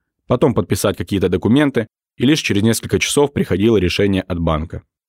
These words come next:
За несколько месяцев я обошёл двадцать восемь банков. Важно понимать, не двадцать восемь отделений Сбербанка, а двадцать восемь разных банков,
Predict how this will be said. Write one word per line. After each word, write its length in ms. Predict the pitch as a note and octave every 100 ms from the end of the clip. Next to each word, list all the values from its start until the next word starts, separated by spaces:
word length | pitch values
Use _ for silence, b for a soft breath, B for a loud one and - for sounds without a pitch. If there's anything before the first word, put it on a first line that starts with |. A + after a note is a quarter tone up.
| _ _ _ _ _
За 200 | G2 G2+
несколько 320 | C#3 C#3+ A#2+
месяцев 360 | C3 E3 - F#2+
я 160 | G2+ B2+
обошёл 340 | G2+ - B2
двадцать 440 | G2 G#2+ B2 G#2+
восемь 380 | G2 G2 F#2+ F#2
банков. 380 | F2 D#2+ - - _ _ _ _ _ _
Важно 340 | - A2 C3+ B2+
понимать, 500 | C3 B2+ B2 F#2+ -
не 160 | B2
двадцать 380 | A#2+ G#2+ A#2+ -
восемь 320 | B2 G#2+ G#2+
отделений 380 | G2+ F#2+ F#2+ F2+
Сбербанка, 580 | F2 F#2 F2 E2 D#2 - _ _ _
а 140 | -
двадцать 480 | F#2+ G#2 B2+ B2 -
восемь 420 | G2+ B2 C#3+ A#2+
разных 400 | G#2+ G#2 G2+ G2+
банков, 460 | F#2+ G2 E2+ - -